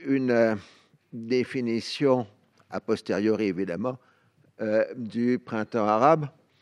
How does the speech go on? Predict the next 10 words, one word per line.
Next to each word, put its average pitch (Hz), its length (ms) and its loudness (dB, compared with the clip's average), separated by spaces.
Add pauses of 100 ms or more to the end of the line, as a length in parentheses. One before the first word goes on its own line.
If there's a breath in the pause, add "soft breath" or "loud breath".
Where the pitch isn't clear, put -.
(640 soft breath)
Et 123 120 -2
j'avais 113 300 2
pensé 113 440 -2
que 117 120 -4
la 113 120 2
meilleure 113 260 4
définition 107 580 -4
du 104 140 0
printemps 104 400 -6
arabe 107 520 2